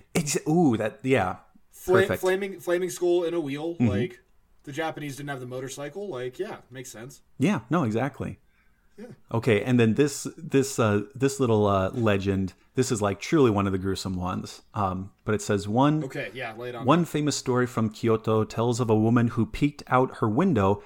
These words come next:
Speaker 1: at a Wa Nyudo as he passed through town.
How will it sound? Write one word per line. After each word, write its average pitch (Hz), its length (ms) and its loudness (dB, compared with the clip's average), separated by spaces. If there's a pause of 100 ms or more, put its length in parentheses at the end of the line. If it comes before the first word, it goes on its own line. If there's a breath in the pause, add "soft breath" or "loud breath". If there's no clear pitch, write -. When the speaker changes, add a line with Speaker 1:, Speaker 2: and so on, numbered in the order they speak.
(140 loud breath)
Speaker 1:
at - 160 -2
a 98 60 -2
Wa 107 420 4
Nyudo 104 680 2 (140)
as 107 180 -4
he 117 80 0
passed - 360 -4
through 120 180 0
town. 110 520 -2